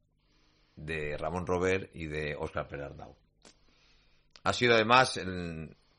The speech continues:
el, digamos que el programa más descargado y el más oído después de, de esa ironía que ayer quisimos, eh,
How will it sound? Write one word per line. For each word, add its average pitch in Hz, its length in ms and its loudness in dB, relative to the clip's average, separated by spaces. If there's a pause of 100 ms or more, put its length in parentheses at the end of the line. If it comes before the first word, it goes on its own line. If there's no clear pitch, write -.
(160)
el, 85 460 -4
digamos 95 340 0
que - 80 -2
el 87 100 -2
programa 101 400 4
más 98 240 2
descargado 95 760 0 (1000)
y 85 180 -4
el 78 120 -4
más 90 300 -2
oído 90 260 2
después 82 420 -4
de, 80 640 -2 (580)
de 82 160 -8
esa 95 420 0 (840)
ironía 104 560 0
que - 100 -6
ayer 85 200 0
quisimos, 85 800 -2
eh, - 420 -12